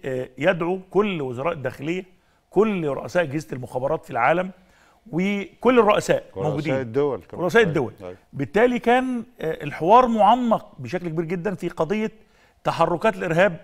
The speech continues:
Speaker 1: الحالية، ال-، المستقبل، هم يروحوا فين؟ التمويل بتاعهم منين؟ بيكلفوا العالم قد إيه؟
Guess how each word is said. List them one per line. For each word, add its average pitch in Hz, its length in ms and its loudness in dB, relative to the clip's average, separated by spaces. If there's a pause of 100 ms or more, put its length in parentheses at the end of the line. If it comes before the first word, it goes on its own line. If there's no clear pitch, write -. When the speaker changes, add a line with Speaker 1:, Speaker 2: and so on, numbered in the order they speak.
(100)
Speaker 1:
الحالية، 160 440 0 (680)
ال-، 131 280 -8
المستقبل، 175 640 -2 (480)
هم 160 100 -2
يروحوا 143 240 -4
فين؟ 190 300 -2 (560)
التمويل 165 440 -2
بتاعهم 156 420 -2
منين؟ 170 340 -4 (720)
بيكلفوا 170 600 2
العالم 180 300 6
قد 135 220 -4
إيه؟ 156 480 0